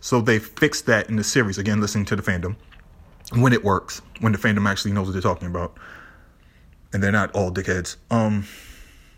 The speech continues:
and season two of Runaways is going to, um, be on Hulu all at the same time. So it used to be a weekly series. You waited week after week after week after week. Now I think that all ten episodes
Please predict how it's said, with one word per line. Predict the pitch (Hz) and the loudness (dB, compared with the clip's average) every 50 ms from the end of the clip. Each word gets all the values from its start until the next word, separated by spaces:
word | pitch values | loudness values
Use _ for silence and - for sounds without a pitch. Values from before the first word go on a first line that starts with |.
| - - - - - - - _ _ - | -20 -20 -20 -20 -20 -20 -20 _ _ 0
and | 113 110 104 104 | 2 2 2 2
season | 104 - - 190 190 175 160 165 156 143 | 0 0 2 4 4 4 2 0 -2 0
two | - - 202 180 | 2 2 4 4
of | 147 110 117 | 4 4 4
Runaways | 135 135 123 120 120 117 113 | 2 4 4 4 4 4 4
is | 110 107 | 2 0
going | 107 123 127 127 120 | 0 2 2 2 2
to, | - 123 110 110 95 107 | 2 4 4 4 4 2
um, | 107 104 101 95 92 92 - - - - - - - - - - - - - - | 0 0 0 -2 -4 -6 -8 -12 -20 -20 -18 -18 -18 -18 -20 -20 -20 -20 -12 0
be | 113 147 165 | 2 4 4
on | 160 147 139 | 4 2 4
Hulu | 127 175 185 147 131 120 117 - | 4 4 6 6 6 4 4 4
all | 131 139 147 147 | 4 4 4 4
at | 143 | 2
the | - 123 | 0 -2
same | - - 139 127 123 | 0 0 2 2 4
time. | - 151 131 117 98 90 - | 4 4 4 4 2 -2 -2
So | - 107 104 107 | 0 0 0 4
it | 123 135 | 4 2
used | 160 156 - | 2 4 2
to | 147 | 4
be | 139 135 | 4 6
a | 113 | 6
weekly | 101 110 131 143 - 135 120 | 6 4 2 2 2 0 0
series. | 113 - 135 117 101 98 | 2 2 0 0 0 0
You | 104 101 | 0 0
waited | 107 107 101 98 92 | 0 0 0 -2 -2
week | 101 101 101 95 - | -2 -2 -2 -2 -2
after | 95 92 - 92 | -4 -4 -4 -6
week | 95 95 95 98 95 - - | -4 -4 -4 -4 -4 -4 -6
after | 98 - - | -6 -6 -6
week | 104 90 98 98 98 - - | -6 -4 -4 -4 -4 -4 -4
after | 90 - - 92 | -6 -6 -6 -6
week. | 92 95 95 95 - - - - - - - - | -4 -4 -4 -6 -8 -12 -18 -18 -18 -20 -10 0
Now | - 123 135 147 151 | 4 4 6 6 6
I | 143 | 4
think | 127 - - 143 127 - | 2 2 0 -2 2 2
that | 131 120 - - - - | 2 0 0 -2 -6 0
all | - 117 135 147 156 160 160 160 156 160 | 4 6 6 8 8 6 4 2 0 -2
ten | - - - - 143 135 147 | -6 -2 2 2 2 4 2
episodes | 160 156 - 156 - - 165 160 170 175 165 - | 0 0 -2 -2 0 2 2 2 2 0 -4 -8